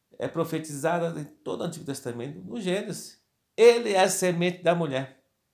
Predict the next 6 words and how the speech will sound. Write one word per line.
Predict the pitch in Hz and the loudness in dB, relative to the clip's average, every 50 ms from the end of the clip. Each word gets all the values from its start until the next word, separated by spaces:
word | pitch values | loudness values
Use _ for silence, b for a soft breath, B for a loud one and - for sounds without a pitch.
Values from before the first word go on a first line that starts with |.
| _ _ _ _ _ _ _ _ _ _ _ _ _ _ _ _ _ _ _ _ | _ _ _ _ _ _ _ _ _ _ _ _ _ _ _ _ _ _ _ _
Em | 127 | -2
Malaquias, | 135 147 160 160 156 156 156 - 147 147 147 139 139 | 2 2 4 4 4 2 0 -4 -4 -4 -4 -2 -4
o | 139 | -6
sol | 135 - - - 139 139 135 | -8 -8 -2 0 2 2 2
da | 127 127 127 | 2 0 -4
justiça. | 127 127 120 - - - 113 113 110 - - 113 - | -4 -8 -14 -14 -12 -12 -10 -10 -10 -10 -12 -14 -18